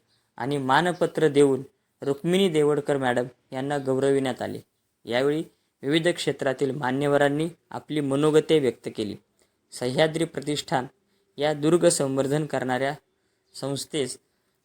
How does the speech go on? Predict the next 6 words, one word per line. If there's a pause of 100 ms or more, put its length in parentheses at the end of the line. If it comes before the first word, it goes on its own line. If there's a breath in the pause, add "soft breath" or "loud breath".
(200)
गड
किल्ले
संवर्धन
व
विद्यार्थी
कल्याणासाठी